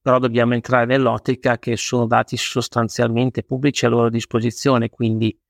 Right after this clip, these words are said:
soprattutto sui corrispettivi è importante che i tracciati vengano rispettati e quindi vengano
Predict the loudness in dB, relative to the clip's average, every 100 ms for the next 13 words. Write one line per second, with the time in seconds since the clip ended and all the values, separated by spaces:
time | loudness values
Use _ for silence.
0 | _ -4 0 0 -2 -6 -2 -2 0 0
1 | 0 0 0 -6 -4 -2 0 2 0 0
2 | -2 0 0 -2 -2 -2 -2 -4 -4 -4
3 | -2 -2 -2 -2 -2 -2 -2 -4 -6 -6
4 | -6 0 0 0 2 0 0 _ -2 0
5 | 2 2 2 0 0 2 2 0 -2 -2
6 | -4 -8 -10 -14